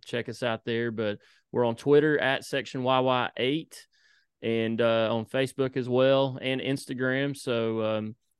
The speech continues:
you know, if you're a Tennessee fan, like I said, listen to this, give us a, give us a listen and, uh, give us a shout out. And we got these cool, uh, stickers just made for, uh, football this year. So we're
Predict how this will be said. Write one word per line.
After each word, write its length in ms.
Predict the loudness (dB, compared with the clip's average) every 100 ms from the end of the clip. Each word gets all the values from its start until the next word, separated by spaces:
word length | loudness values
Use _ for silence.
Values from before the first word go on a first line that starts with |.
| -10
you 80 | -6
know, 120 | -4
if 100 | -2
you're 120 | -2
a 40 |
Tennessee 380 | -2 -4 -2 -4
fan, 220 | -2 0
like 140 | 0 -4
I 40 |
said, 220 | -4 -2
listen 280 | 0 -2 -2
to 60 | -2
this, 260 | 0 -2
give 200 | -4 -4
us 200 | -4 -6
a, 200 | -4 -4 -4
give 140 | -6
us 140 | -4 -4
a 40 |
listen 460 | 0 0 -2 -4 -4
and, 300 | -4 -2 -2
uh, 280 | -2 -2 -6
give 140 | -8 -8
us 100 | -10
a 40 |
shout 300 | -2 0 2
out. 300 | 2 0 -2
And 260 | -6 -8 -10 _ _ _
we 100 | 0
got 160 | 2 2
these 160 | -2
cool, 460 | -2 0 2 2 4
uh, 260 | 4 2 -2
stickers 580 | -4 -4 0 0 -2
just 360 | -2 -4 -4 -4
made 520 | 0 2 2 0 -4
for, 300 | -6 -2 0
uh, 60 | 0
football 440 | 0 2 4 4
this 220 | 2 -2
year. 220 | -4 -6 -6
So 240 | -4 -4
we're 240 | -2 -6